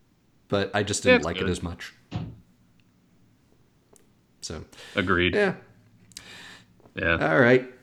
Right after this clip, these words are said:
Speaker 1: So that's,
Speaker 2: Yeah.
Speaker 1: uh, yeah, that's, that's, that's the
Speaker 2: That's it, I
Speaker 1: quick
Speaker 2: guess,
Speaker 1: and
Speaker 2: yeah.
Speaker 1: certainly dirty for, <laughs> for Oscars for this year.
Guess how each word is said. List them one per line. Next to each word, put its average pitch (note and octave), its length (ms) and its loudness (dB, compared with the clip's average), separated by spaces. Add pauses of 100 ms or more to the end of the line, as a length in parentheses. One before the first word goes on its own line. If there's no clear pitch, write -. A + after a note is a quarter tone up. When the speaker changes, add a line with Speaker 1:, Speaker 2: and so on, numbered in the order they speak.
Speaker 1:
So A2+ 260 2 (180)
that's, C#3+ 320 0
Speaker 2:
Yeah. D#3 120 8
Speaker 1:
uh, A2+ 200 6 (1600)
yeah, A2+ 220 4
that's, A2+ 380 2
that's, A2 260 2
that's G#2+ 260 0
the G2+ 340 -2 (180)
Speaker 2:
That's G2+ 180 4
it, F3 80 8
I - 20 6
Speaker 1:
quick G2+ 220 8
Speaker 2:
guess, F#2 80 4
Speaker 1:
and F#2 80 4
Speaker 2:
yeah. A#2 180 2
Speaker 1:
certainly G2+ 560 0 (140)
dirty F2+ 400 2 (320)
for, - 200 0
<laughs> - 520 8
for F2 220 0
Oscars E2+ 440 -2
for F#2 100 -4
this F2+ 260 0
year. E2+ 200 -2